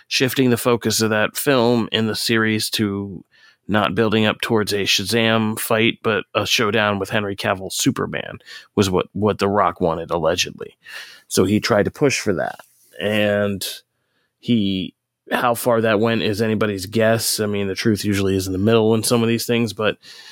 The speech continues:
it's now been alleged today that he went as far as to making sure that Zachary Levi couldn't make any cameo appearances in Black Adam, and that there was supposed to be, like, a cameo scene that, you know,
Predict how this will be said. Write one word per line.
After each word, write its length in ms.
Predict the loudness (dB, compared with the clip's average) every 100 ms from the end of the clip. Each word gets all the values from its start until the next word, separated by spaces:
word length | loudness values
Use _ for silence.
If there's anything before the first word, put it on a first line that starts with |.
| -20 -2
it's 360 | 0 0 0
now 320 | 2 2 4 2
been 160 | 2
alleged 420 | 4 4 2 0
today 400 | 0 2 2 2 2
that 220 | 2 2
he 640 | 2 2 4 2 0 -4
went 260 | -2 0 2
as 120 | 0
far 300 | 2 2 4
as 280 | 2 2 0
to 140 | 0
making 460 | 0 0 -4 -6 -2
sure 340 | 0 2 2
that 240 | 2 2 0 -6 -20 -20 -2
Zachary 380 | 0 0 -2 -2
Levi 460 | -2 -2 -2 -2
couldn't 340 | -2 -2 -2 0
make 220 | 0 2
any 240 | 2 0 -4 _
cameo 460 | 0 2 2 2 2
appearances 580 | 0 0 0 0 0 0
in 80 |
Black 280 | 0 0 2
Adam, 540 | 2 4 4 4 2 0 -12 -20 -20 _
and 140 | 0 2
that 80 | 2
there 120 | 2
was 100 | 2
supposed 300 | 0 0 -2
to 60 |
be, 360 | -2 0 2 0
like, 260 | 0 0 -2
a 80 |
cameo 460 | -2 0 2 0 0
scene 460 | 0 2 2 2 0
that, 200 | 0 -2 -6
you 180 | -6 -4
know, 260 | -2 -4